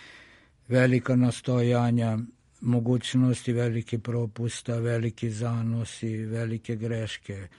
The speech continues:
veliki sentiment, što je jako važno i što je nešto što u ovom, što bi rekli, nama tehnološkom vremenu ne bi trebalo da se izgubi. Pritom, znajte da pričate s nekim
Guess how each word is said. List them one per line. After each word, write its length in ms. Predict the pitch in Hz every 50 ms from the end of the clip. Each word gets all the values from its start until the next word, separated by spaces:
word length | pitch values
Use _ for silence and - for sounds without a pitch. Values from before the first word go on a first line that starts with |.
| _ _ _
veliki 480 | - 104 107 110 107 107 104 - - 107
sentiment, 840 | - - 139 139 143 139 123 110 98 - 107 101 95 98 101 95
što 220 | - - - - 110
je 80 | 110
jako 320 | 110 113 110 104 - - 95
važno 600 | 95 92 98 101 101 - - 143 143 143 151 147 147 - - - _ -
i 160 | 147 147 151
što 180 | 147 - - 139
je 120 | 127 123
nešto 420 | 123 123 123 135 127 - - 120
što 200 | 117 - - 127 117
u 20 |
ovom, 300 | 113 113 113 120 123 127
što 180 | 120 - - 123
bi 80 | 110
rekli, 300 | 107 113 113 107 - 131
nama 300 | 123 120 123 123 120 117
tehnološkom 760 | 113 - 110 107 - 117 117 113 117 123 120 - - 117 113 110
vremenu 540 | 113 120 120 123 127 131 135 135 131 127 123 - - - - _
ne 140 | - 123 127
bi 140 | 123 123 123
trebalo 460 | - - 131 131 123 120 127 123 120
da 160 | 113 110 117
se 180 | 104 - - 113
izgubi. 380 | 104 101 101 104 107 98 98 95
Pritom, 580 | - - 120 123 113 - - 160 165 165 139
znajte 400 | 104 110 123 127 135 127 - 147
da 120 | 135 120 110
pričate 580 | - 120 117 123 120 120 - 123 - - 110
s 100 | - -
nekim 460 | 127 123 127 123 120 - 123 113 110